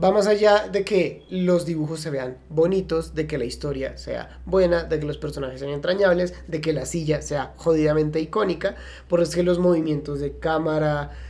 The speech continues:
cómo ponemos ciertos objetos en cierto punto, cómo, eh, le damos importancia o no a un objeto u otro, eso me parece genial. Ya, ya hace la primera escena cuando ella por primera vez llega frente a la puerta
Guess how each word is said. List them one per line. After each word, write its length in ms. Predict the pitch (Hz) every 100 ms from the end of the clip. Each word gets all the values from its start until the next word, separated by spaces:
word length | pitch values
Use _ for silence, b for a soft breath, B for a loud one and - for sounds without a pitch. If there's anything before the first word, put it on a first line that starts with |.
| B
cómo 260 | - 185 170
ponemos 440 | 175 175 160 156
ciertos 480 | 156 190 180 170 170
objetos 540 | 180 - 196 180 170 175
en 120 | 175
cierto 440 | 180 175 156 160
punto, 560 | 156 190 190 180 180 180
cómo, 360 | 190 185 180 B B B
eh, 260 | 190 185 185
le 120 | 196
damos 340 | 190 175 175
importancia 680 | 190 185 180 175 160 156 170
o 80 | 170
no 200 | 175 170
a 120 | 160
un 160 | 160 170
objeto 400 | 156 170 165 165
u 180 | 156 165
otro, 380 | 170 165 180 175 B B -
eso 320 | 170 165 202
me 60 | 208
parece 380 | 190 156 170
genial. 720 | 180 - 170 165 180 214 190 160
Ya, 180 | 170
ya 160 | 180 196
hace 320 | 208 269 269
la 180 | 196 196
primera 220 | 190 190
escena 220 | 208 240 247
cuando 240 | 254 190
ella 180 | 160 165
por 140 | 202
primera 320 | 196 160 143
vez 160 | 143 143
llega 260 | 156 156 151
frente 260 | 175 175
a 40 | 160
la 160 | 143
puerta 400 | 147 135 - 117